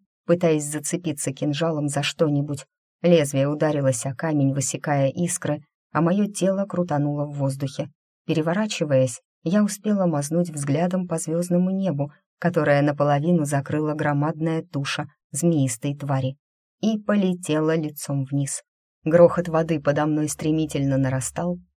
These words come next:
я уже могла увидеть в сумраке и буруны, и выступы порогов, и то, как об один из них ударилась туша чешуйчатой рептилии, и я должна была в следующую долю секунды точно так же.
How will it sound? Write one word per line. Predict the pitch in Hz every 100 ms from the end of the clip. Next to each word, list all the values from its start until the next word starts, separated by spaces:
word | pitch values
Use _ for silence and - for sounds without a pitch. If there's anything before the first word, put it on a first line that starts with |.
| _
я | 151 156 151
уже | 147 147 - _ _
могла | 165 156 156 156
увидеть | 160 180 156 151
в | -
сумраке | - 180 143 143 160
и | - 175
буруны, | 151 156 147 147 160 180 - -
и | 131
выступы | 143 151 - 151 143
порогов, | 120 127 139 151 170 - _ _ _ _
и | 143 180 175 - _ -
то, | 202 170 -
как | 151 147
об | 151 160
один | 156 165 147
из | 143 160
них | 180 180 - _ -
ударилась | 175 165 147 165 170 175 175 -
туша | 147 151 156
чешуйчатой | 175 156 - 139 147 - 143 139
рептилии, | 131 127 - 135 135 139 143 _ _ _ -
и | 180
я | 165
должна | 156 151 156 165 151
была | 156 147
в |
следующую | - 160 151 156 - 156 151
долю | 151 147
секунды | 147 147 - 175 160 165 _ _ _
точно | 190 170 - 165 160
так | - 185 151 147
же. | 156